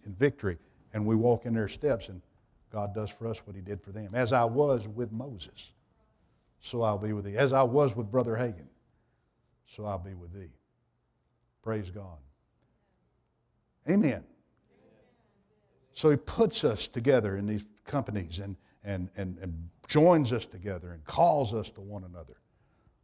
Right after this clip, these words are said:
so that we can learn from those that have gone on before. And we can realize that's how you do it. That's how you do it. And it's not about them having to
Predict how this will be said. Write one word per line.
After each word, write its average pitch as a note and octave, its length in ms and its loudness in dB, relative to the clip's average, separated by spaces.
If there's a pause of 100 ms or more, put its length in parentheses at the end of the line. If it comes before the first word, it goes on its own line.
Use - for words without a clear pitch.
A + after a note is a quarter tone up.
(120)
so A2+ 140 -8
that G2+ 120 -6
we A2+ 140 2
can G#2 220 -4
learn G#2 540 2 (540)
from G2 160 -10
those G#2+ 260 2
that G#2+ 100 -4
have F#2+ 140 -6
gone G#2+ 220 -2
on G2+ 140 -4
before. F#2 440 -8 (720)
And G2+ 80 -8
we G#2+ 120 0
can G#2+ 120 -2
realize G#2+ 600 4 (300)
that's A#2 200 -2
how A2 100 -8
you G#2 140 -6
do A#2 200 -2
it. - 120 -16 (1500)
That's G#2 180 -4
how G2+ 100 -12
you F#2+ 160 -12
do F2 180 -16
it. C#2 80 -20 (1400)
And B2 80 -4
it's A2 140 -2
not C3+ 140 6
about B2 280 4
them C3 180 2
having A#2 340 0
to G#2+ 200 2